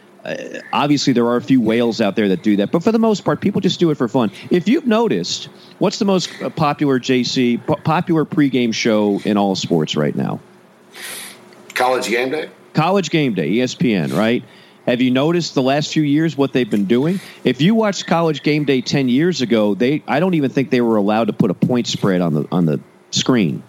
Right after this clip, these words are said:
Speaker 1: Now, every game that you see is fonted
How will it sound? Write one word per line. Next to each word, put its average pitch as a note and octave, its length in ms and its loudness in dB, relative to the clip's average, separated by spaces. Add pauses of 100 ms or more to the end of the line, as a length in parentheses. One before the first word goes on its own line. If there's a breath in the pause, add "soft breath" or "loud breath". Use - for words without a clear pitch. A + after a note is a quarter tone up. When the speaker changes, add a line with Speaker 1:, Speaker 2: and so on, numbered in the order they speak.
(480 soft breath)
Speaker 1:
Now, G#2+ 680 2 (520)
every D3 360 0
game C#3 400 0
that B2 100 0
you C3+ 220 0
see G2 520 0
is G#2+ 180 0
fonted C3 760 -2